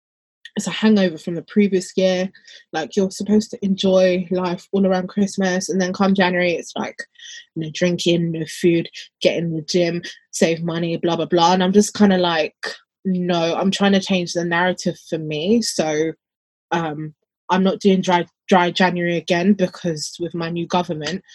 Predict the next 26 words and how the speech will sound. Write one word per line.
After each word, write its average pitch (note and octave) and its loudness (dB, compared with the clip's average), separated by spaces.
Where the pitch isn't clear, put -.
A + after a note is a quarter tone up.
I A3+ 2
have A3+ 0
to F#3 0
drink. F3+ -4
I G#3+ 0
need G#3+ 4
a A#2+ -2
reason E3 -6
to E3+ -8
drink. F#3+ -4
<laughs> - -12
So, A#3+ 2
um, F#3+ 2
I'm G3+ 4
just G#3+ 2
trying G#3+ 2
to F#3 -6
change G3 -2
my F#3+ 2
narrative F#3 -2
and F3+ -6
make, E3 -4
like, D#3 -2
life F3 2
great, E3+ 2
like, D#3 -4